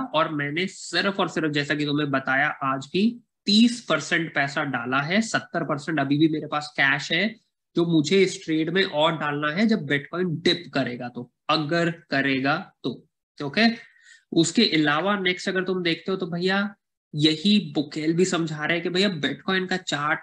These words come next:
देख के डरो मत, ठीक है, तुम एजुकेशन के लिए देख रहे हो, it's fine, तुम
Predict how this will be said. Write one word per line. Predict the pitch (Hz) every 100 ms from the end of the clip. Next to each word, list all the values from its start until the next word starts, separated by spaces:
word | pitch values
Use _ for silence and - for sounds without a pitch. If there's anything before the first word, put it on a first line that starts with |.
| -
देख | 147 151 147 -
के | 185
डरो | 147 143 131 156 151 131
मत, | 143 - -
ठीक | 170
है, | 196
तुम | 185 175 -
एजुकेशन | 143 151 185 202 208 196
के | 190
लिए | 196
देख | 185 180
रहे | 196
हो, | 220 226 - 156
it's | - -
fine, | 165 151 - - 180
तुम | 185